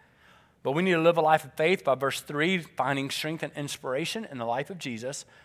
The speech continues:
remembering what he did for us. We just did that in communion before. One of the great powers of communion is it rem-, it rem-, we're able to remember, to remind ourselves of what Christ did for us.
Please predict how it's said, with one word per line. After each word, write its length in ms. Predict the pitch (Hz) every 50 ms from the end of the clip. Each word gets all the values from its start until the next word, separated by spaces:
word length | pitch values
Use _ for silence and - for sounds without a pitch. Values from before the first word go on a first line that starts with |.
| - _ _
remembering 680 | - 123 120 110 113 123 127 139 151 156 165 165 160 147
what 140 | 147 139
he 100 | 131 143
did 180 | 143 135 127 117
for 140 | - 120 120
us. 160 | 123 - -
We 80 | 139 131
just 220 | 127 147 - -
did 100 | 156 143
that 140 | 151 151 -
in 60 | 147
communion 380 | - - 127 127 127 135 143 139
before. 460 | 135 - - - 113 95 95 92 - - - - -
One 120 | - 131 131
of 20 |
the 100 | 123 123
great 200 | 135 143 165 165
powers 320 | - - 151 160 156 143
of 80 | 151 151
communion 340 | - - 160 139 117 107 104
is 100 | 107 110
it 80 | 123 -
rem-, 200 | 123 117 117 - -
it 100 | 127 127 -
rem-, 220 | 131 120 123 - - - - _
we're 200 | - 139 139 143
able 200 | 143 147 139 135
to 140 | - - 131
remember, 540 | 120 117 123 131 135 143 151 139 117 107 98
to 120 | - 120
remind 480 | 120 117 117 117 120 127 139 156 156 143
ourselves 380 | 131 123 - - 123 120 110
of 80 | 117 113
what 160 | 120 120 -
Christ 300 | - - 123 127 131 -
did 140 | - 131 113
for 140 | - - 101
us. 160 | 101 - -